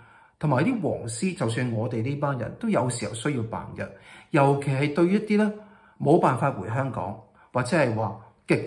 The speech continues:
度唔願意返香港嘅人，佢哋喺呢個地方度，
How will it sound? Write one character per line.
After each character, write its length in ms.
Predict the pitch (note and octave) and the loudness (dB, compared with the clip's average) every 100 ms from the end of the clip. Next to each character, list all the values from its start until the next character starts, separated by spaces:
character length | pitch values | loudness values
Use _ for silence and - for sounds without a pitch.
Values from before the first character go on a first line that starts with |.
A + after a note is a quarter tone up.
| - | -4
度 120 | D3 C#3 | 0 2
唔 200 | A2+ G#2+ | 2 0
願 180 | B2 B2 | -2 -4
意 100 | C3+ | 0
返 180 | D3 D3 | 0 0
香 180 | C3+ | -2
港 180 | A#2 A#2 | -2 -2
嘅 80 | A2 | -2
人， 160 | A2+ - - - _ | -4 -10 -18 -20 _
佢 120 | - E3+ | -2 0
哋 240 | B2+ A#2 A#2 - _ - | 2 0 -8 -16 _ -2
喺 80 | D3 | 2
呢 80 | |
個 80 | F#3+ | 4
地 140 | C3+ A2+ | 2 0
方 240 | D#3 | 0
度， 80 | D#3 | 0